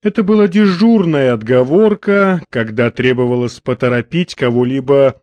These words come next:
не из министерства. Судья О'Фаррелл обещал всё устроить. «Придётся соорудить временный загон на лужайке перед зданием суда».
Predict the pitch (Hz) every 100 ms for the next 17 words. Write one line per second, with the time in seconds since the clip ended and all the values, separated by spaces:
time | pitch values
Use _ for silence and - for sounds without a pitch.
0 | _ - 120 120 113 107 113 113 107 -
1 | 113 104 - - 104 101 - _ _ _
2 | _ _ _ 120 - 113 107 110 110 107
3 | 104 - _ _ 104 98 - 117 117 123
4 | 127 123 - _ _ _ _ 110 104 95
5 | - 98 92 - 92 90 - 85 78 71
6 | - - _ _ _ _ _ _ _ _
7 | _ - 165 160 202 - 185 - 175 165
8 | 165 151 175 170 - 151 165 170 170 165
9 | 165 151 117 143 156 139 185 202 185 143
10 | 90 110 120 123 110 120 165 156 - 107
11 | 117 113 101 98 123 127 123 117 - 127
12 | 117 110 107